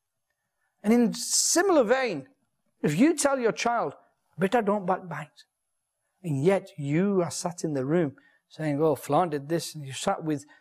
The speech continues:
the mother of your children or your brothers, and off you go backbiting,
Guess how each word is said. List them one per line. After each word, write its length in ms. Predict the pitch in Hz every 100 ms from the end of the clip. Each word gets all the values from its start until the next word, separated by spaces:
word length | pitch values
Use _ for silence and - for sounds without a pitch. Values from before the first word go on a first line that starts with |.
| _
the 280 | 143 135 131
mother 320 | 147 170 175
of 100 | 156
your 80 | 139
children 460 | - 170 170 147 143
or 120 | 135
your 140 | 117
brothers, 400 | 113 185 175 131
and 100 | 123 - _ _
off 240 | 226 - -
you 100 | 151
go 220 | 196 196
backbiting, 720 | 143 185 156 143 131 139